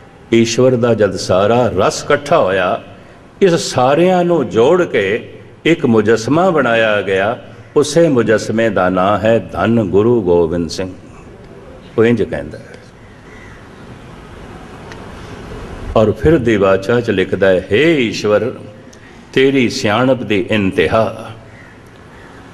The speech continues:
ਤੇਰੀ ਕਲਾ ਦੀ ਇੰਤਹਾ, ਤੇਰੇ ਰਸ ਦੀ, ਤੇਰੇ ਸੁਪਨ ਦੀ ਇੰਤਹਾ।" ਇੰਤਹਾ ਕਹਿੰਦੇ ਨੇ ਮਹਾਨ ਆਖਰਤ,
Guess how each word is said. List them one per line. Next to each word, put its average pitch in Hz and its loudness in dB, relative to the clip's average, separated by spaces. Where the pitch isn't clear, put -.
ਤੇਰੀ 139 4
ਕਲਾ 127 2
ਦੀ 110 -2
ਇੰਤਹਾ, 107 -2
ਤੇਰੇ 147 4
ਰਸ 101 -2
ਦੀ, 135 0
ਤੇਰੇ 127 2
ਸੁਪਨ 113 0
ਦੀ 131 2
ਇੰਤਹਾ।" 113 0
ਇੰਤਹਾ 139 2
ਕਹਿੰਦੇ 123 2
ਨੇ 95 -2
ਮਹਾਨ 107 2
ਆਖਰਤ, 120 -2